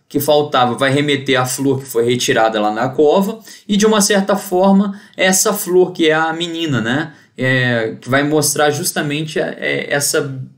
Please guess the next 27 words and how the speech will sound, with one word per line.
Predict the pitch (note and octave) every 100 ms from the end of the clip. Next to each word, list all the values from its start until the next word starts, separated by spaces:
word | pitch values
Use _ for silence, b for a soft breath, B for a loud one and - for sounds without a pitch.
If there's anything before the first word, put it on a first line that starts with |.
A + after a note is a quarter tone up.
| _ _
é, | - A#2+ -
essa | A#2+ D3+
menina | D3 D3
que | C3
morreu | C#3+ D#3 D3 C3 E3
também, | D#3+ G#2+ G#2 A#2
né? | G#2+ G#2+
Como | G#2+ B2 A#2+
aí | A2+ A#2+
uma | C3 B2+ B2 B2 B
simbologia | - C#3 C3 C3 A#2+ B2 B2
pra | -
flor, | A#2+ - A2 G2 - - b b b b
né? | - G#2+ G#2 G2+
A, | - A2 G2+ G2+
a |
flor | - B2 A#2+
também | B2 A#2+ B2
é |
um | A#2+ - A2 -
sinônimo | - - B2+ B2 A#2+
aí | A#2
de | A#2
morte | A#2 A2+ A#2+ C3+ G#2+
nesse | G2 -
caso, | - C#3+ D3+ D3+ A#2
né? | A2 D3+